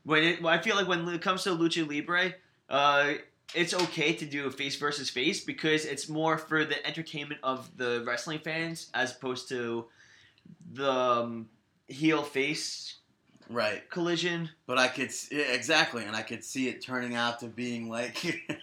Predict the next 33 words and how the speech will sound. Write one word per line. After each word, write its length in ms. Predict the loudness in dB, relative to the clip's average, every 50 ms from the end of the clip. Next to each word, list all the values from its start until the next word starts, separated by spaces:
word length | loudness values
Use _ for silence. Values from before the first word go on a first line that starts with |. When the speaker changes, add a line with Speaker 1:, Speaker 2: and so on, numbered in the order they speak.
| -14 -14 -10
Speaker 2:
<laughs> 280 | -10 -10 -10 -10 -8 -8
I 60 | -6
could 260 | -2 -2 -2 -2 -2
see 160 | 0 2 2 2
it 140 | 2 0 -2
turning 260 | -2 0 0 0 2
out 160 | 0 0 0 -2
to 60 | -6
be 140 | -6 -4 -2
like 180 | -2 -2 -2 -2
Samurai 540 | -2 0 0 0 0 0 -2 -2 -2 -2
Del 260 | -2 -4 -4 -4 -4 -6
Sol 400 | -6 -8 -6 -6 -6 -6 -6 -8
versus 580 | -8 -8 -8 -8 -8 -8 -8 -8 -10 -10 -10
Mil 160 | -10 -8 -8
Mascaras 760 | -4 -2 -2 -2 -2 -2 -6 -8 -8 -10 -10 -12 -14 -14 -14 _ -16 -16 -16 -16 _ _ _ _ _ _ _ _
from 220 | -10 -10 -10 -8
Pro 180 | -6 -6 -4 -4
Wrestling 320 | -4 -6 -8 -8 -10 -10
Syndicate 520 | -10 -8 -8 -8 -10 -10 -10 -10 -10 -12 -12 -18 -20 _ _ -10
last 340 | -6 -4 -4 -4 -4 -4 -6
year. 180 | -8 -8 -4 0
Speaker 1:
Oh, 140 | 2 4 4
yeah, 240 | 4 4 2 0 0
I 40 | -2
didn't 200 | -2 -6 -8 -10
see 140 | -10 -10 -8
that. 220 | -8 -8 -12 -12 -12
Speaker 2:
It 40 | -12
was 140 | -10 -8 -6
like 160 | -6 -6 -6
a 60 | -8
slower 1000 | -8 -8 -8 -8 -8 -6 -4 -2 -2 0 -2 -2 -2 -2 -2 -2 -4 -6 -8